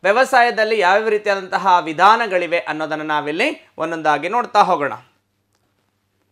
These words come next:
So, ಈ ಅಧ್ಯಯನದಲ್ಲಿ ತಿಳ್ಕೊಳ್ಳುವಂತಹ ಪ್ರಮುಖ ಅಂಶಗಳು ಯಾವ್ಯಾವುದು? ಮೊದಲನೇದು ಭಾರತದಲ್ಲಿ ಭೂ ಬಳಕೆ, ಯಾವ್ಯಾವ ರೀತಿಯಾದಂತಹ ಭೂಮಿ ಇದೆ, ಅದನ್ನ ಯಾವ ಯಾವ ಬೆಳೆಗಳಿಗೋಸ್ಕರ ಬಳಸ್ತಾ ಇದ್ದಾರೆ.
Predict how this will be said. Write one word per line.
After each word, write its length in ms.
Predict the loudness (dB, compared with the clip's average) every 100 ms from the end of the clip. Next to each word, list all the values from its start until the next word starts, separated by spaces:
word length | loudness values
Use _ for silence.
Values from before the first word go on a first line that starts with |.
| _ _ _ _ _ _ _ _ _ _ _ _ _ _ _ _ _ 2
So, 160 | 2
ಈ 100 | 4
ಅಧ್ಯಯನದಲ್ಲಿ 460 | 2 2 0 0 2
ತಿಳ್ಕೊಳ್ಳುವಂತಹ 720 | 0 2 0 0 -2 0 0
ಪ್ರಮುಖ 360 | 2 -2 -2 -2
ಅಂಶಗಳು 540 | -4 -4 -6 -2 0
ಯಾವ್ಯಾವುದು? 840 | 2 2 4 2 0 -6 -10 _ _ _ _
ಮೊದಲನೇದು 520 | 2 2 2 4 4
ಭಾರತದಲ್ಲಿ 800 | 4 6 6 4 0 0 0 0
ಭೂ 140 | -2
ಬಳಕೆ, 640 | 0 0 0 -4 -6 -10 _ 2
ಯಾವ್ಯಾವ 300 | 4 4 0
ರೀತಿಯಾದಂತಹ 720 | 0 -2 -2 -2 4 4 4
ಭೂಮಿ 280 | 0 0
ಇದೆ, 280 | -2 0 0
ಅದನ್ನ 280 | 0 0 2 0 0 -8 -4
ಯಾವ 360 | 2 4 6
ಯಾವ 320 | 8 6 4 0
ಬೆಳೆಗಳಿಗೋಸ್ಕರ 880 | 2 0 2 0 0 -2 -2 -2
ಬಳಸ್ತಾ 420 | 0 -2 -2 0 2
ಇದ್ದಾರೆ. 460 | 2 0 -2 -10